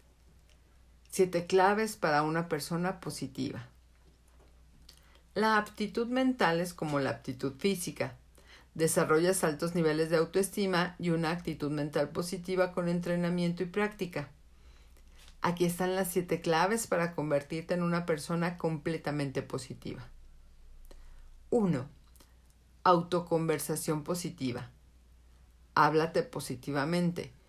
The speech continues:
Controla tu diálogo interno. Usa afirmaciones, declaraciones positivas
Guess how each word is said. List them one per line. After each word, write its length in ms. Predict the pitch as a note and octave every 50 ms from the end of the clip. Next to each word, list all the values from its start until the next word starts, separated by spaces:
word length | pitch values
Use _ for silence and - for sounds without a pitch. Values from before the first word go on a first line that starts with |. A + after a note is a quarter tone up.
| - - - - -
Controla 640 | F3+ F#3 F#3 F3 F3 G#3 G3 G#3+ G#3+ A3+ A#3+ A#3+ A#3+
tu 140 | - G#3+ F#3
diálogo 400 | E3+ E3+ D#3 D#3 D#3 D#3 D#3 D#3
interno. 680 | C#3+ C#3 C3 B2 - C3 C3 A#2+ - - - - - - - - - - - - - - - -
Usa 260 | - E3 E3+ - D#3+
afirmaciones, 960 | D3 - D#3 C#3+ C#3 C3+ C3+ C#3 - - - F3+ F#3 G3+ G3+ G3 F#3 F3 F3
declaraciones 840 | - D#3 D3+ - D#3 C#3+ C#3 C#3+ D3 C#3+ - D3+ D3 D3+ E3 E3+ -
positivas 840 | - - D3 C#3+ - C3 B2+ - D3+ D3+ D3 D3 D#3 G3 - -